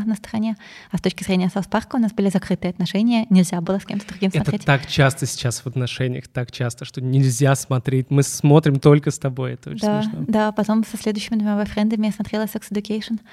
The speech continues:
Speaker 2: Ага. Забавно, забавно.
Speaker 1: Он, он прекрасный.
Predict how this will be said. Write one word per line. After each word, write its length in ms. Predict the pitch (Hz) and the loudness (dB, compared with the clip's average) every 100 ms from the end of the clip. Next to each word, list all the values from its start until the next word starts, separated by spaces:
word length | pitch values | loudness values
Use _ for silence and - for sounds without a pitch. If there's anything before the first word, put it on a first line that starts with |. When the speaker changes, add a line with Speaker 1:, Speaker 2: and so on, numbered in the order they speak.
| - | -14
Speaker 2:
Ага. 240 | - 131 147 - _ _ _ _ _ _ _ _ _ | -6 -4 -4 -8 _ _ _ _ _ _ _ _ _
Забавно, 420 | 143 143 120 123 - _ | -4 0 0 -2 -8 _
забавно. 380 | 139 139 196 - | -4 -2 0 0
Speaker 1:
Он, 160 | 196 | 0
он 40 | 202 | 0
прекрасный. 560 | - - 208 208 233 | -4 -8 -8 -6 -10